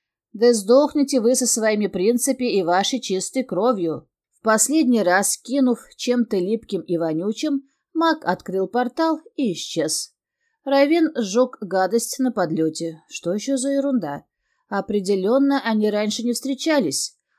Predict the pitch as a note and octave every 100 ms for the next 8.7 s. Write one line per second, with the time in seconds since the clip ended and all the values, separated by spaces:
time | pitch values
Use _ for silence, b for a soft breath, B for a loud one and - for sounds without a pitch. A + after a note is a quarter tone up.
0 | _ F3+ F#3+ G3 F#3+ F#3 F3+ - D4+ C4
1 | E3 D3+ F3+ F3 F#3+ G#3 G#3 - F#3+ E3
2 | E3 G#3 - F#3 - F3+ F#3 F3+ E3+ -
3 | - E3 E3 D#3 F3+ C4+ A3 D#3+ - _
4 | - B3+ B3+ C4+ C4+ C4+ D#4 D#4 G#3 D3
5 | D3 - _ _ _ _ _ _ D#4+ F4
6 | E4+ E4 C4+ C4+ A3+ C#4 C4 - A3+ A3
7 | B3+ C#4+ - A#3+ F#3+ A3+ A3 G3+ F3 D3+
8 | D#3 D#3+ D3 D3 D#3+ D#3